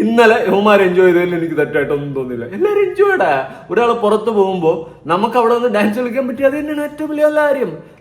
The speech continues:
നമ്മള് കപ്പടിക്കണമെന്ന ഉദ്ദേശത്തിലാണല്ലോ അവിടെ വരുന്നത്.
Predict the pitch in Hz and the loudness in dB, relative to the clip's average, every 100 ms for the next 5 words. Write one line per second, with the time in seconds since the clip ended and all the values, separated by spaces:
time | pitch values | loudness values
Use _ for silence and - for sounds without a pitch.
0 | 143 175 247 262 - - - - 208 - | -6 0 4 4 0 -6 -10 -2 0 2
1 | 220 233 233 220 214 208 185 220 196 208 | 0 0 -2 -2 -2 -2 0 -2 -2 -2
2 | 208 214 208 156 143 135 147 131 95 | 0 0 2 2 2 -2 -4 -8 -12